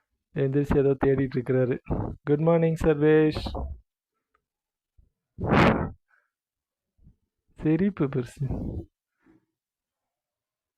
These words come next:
ஆ, எந்திரிச்சு விளையாடிட்டு இருந்தாரு. அப்புறம் கேலண்டர் வீடியோ எடுத்துட்டு இருந்தேன். கேலண்டர் வீடியோ எடுத்துட்டு,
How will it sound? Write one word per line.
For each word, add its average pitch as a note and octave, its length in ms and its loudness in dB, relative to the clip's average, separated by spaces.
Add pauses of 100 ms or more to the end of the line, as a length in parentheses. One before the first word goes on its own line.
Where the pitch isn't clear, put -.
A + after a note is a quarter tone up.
(300)
ஆ, D3+ 40 -8
எந்திரிச்சு C#3 480 -2
விளையாடிட்டு C#3 360 -2
இருந்தாரு. C#3 360 -2 (2250)
அப்புறம் C#3+ 580 -4
கேலண்டர் D3+ 360 -2
வீடியோ C#3 560 -2
எடுத்துட்டு C3+ 480 -8
இருந்தேன். C3+ 360 -4 (1800)
கேலண்டர் C#3+ 300 -2
வீடியோ C#3+ 260 -4
எடுத்துட்டு, D3 600 -6